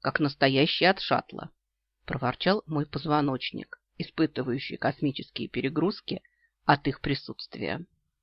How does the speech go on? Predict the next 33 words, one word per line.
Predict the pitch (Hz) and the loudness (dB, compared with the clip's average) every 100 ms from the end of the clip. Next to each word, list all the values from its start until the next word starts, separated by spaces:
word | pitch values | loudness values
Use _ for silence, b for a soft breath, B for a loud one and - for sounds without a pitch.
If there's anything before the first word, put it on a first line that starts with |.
| _ _ _ _ _ _ _ _ - | _ _ _ _ _ _ _ _ 8
«Ладно, | 277 269 123 85 - _ - | 8 10 6 0 -4 _ -2
не | 175 | 2
будем | 170 196 151 135 | 4 4 6 4
разводить | 139 143 139 127 | 6 4 4 -2
спирт | - 139 - | -2 -2 2
водой. | 139 131 131 113 - _ _ _ _ _ | 2 4 2 0 -4 _ _ _ _ _
Дай | 160 156 | 6 8
мне | 147 143 | 8 6
пять | 143 143 151 | 4 2 2
минут | 139 131 | 2 2
на | 135 131 | 0 2
то, | 226 262 | 2 2
чтобы | - - 143 147 | 0 -2 0 0
избавить | 135 156 190 196 | 2 4 4 2
местного | 147 147 139 131 | 0 0 -2 -2
шеф-повара | - 120 - 160 170 165 | -4 -6 0 2 4 2
от | - | 2
Сосискина – | 160 156 - - - 90 85 - _ _ _ | 0 0 -4 -12 -10 -8 -8 -10 _ _ _
собрать | - 143 143 127 147 | 0 2 2 -2 0
вещи | 196 254 - 127 - | 0 0 -2 -6 -4
и | 151 | -2
разрешить | 147 139 135 - 202 - | -2 0 -2 0 -4 2
вождю | 135 139 147 | 0 2 0
этих | 127 - - | 0 -4 -6
краснокожих | 131 - 139 - 123 135 - | -8 -2 -2 0 -4 -6 -6
махнуть | 127 - 135 - | -6 -4 -8 -6
мне | 127 | -6
вслед | - 175 196 - | -6 -2 -2 -2
рукой», | 160 - - - _ _ _ _ _ _ _ | -8 -6 -6 -6 _ _ _ _ _ _ _
резюмировала | 147 139 143 131 120 117 117 | -2 0 2 2 0 -2 -4
моя | 113 123 151 - | -2 0 0 0
жажда | 147 131 135 143 | -2 -2 -2 -6
деятельности. | 139 120 - - - - - - 165 | -4 -4 -4 -10 -14 -14 -18 -16 -16